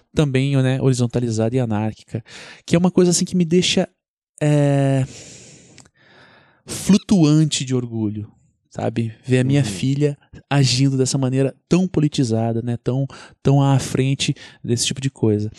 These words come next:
Speaker 1: Então, pra mim, eu acho que uma coisa leva a outra. O fato de você ter uma li-, uma educação libertária com os teus filhos vai fazer com que, não sei se já tiveram aquela oportunidade, eh, já tiveram a oportunidade de assistir aquele filme, eh,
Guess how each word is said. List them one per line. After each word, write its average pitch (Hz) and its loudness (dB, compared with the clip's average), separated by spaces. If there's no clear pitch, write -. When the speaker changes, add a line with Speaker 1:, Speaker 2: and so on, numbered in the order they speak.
Speaker 1:
Então, 208 -2
pra 214 2
mim, 175 2
eu 147 4
acho 160 2
que - -6
uma 175 2
coisa 175 0
leva 180 2
a - 4
outra. 156 2
O - -6
fato 254 -2
de 196 -2
você 160 0
ter 165 0
uma 156 0
li-, 151 -2
uma 139 -2
educação 135 -2
libertária 147 0
com 151 0
os 131 -2
teus - -2
filhos 165 -2
vai 180 4
fazer 175 0
com 208 -2
que, 175 -4
não 233 2
sei 302 2
se 262 0
já 247 4
tiveram 214 0
aquela 202 2
oportunidade, 165 0
eh, 143 4
já 135 0
tiveram 160 2
a - 2
oportunidade 151 0
de - 2
assistir 147 0
aquele 156 -2
filme, 151 0
eh, 131 -2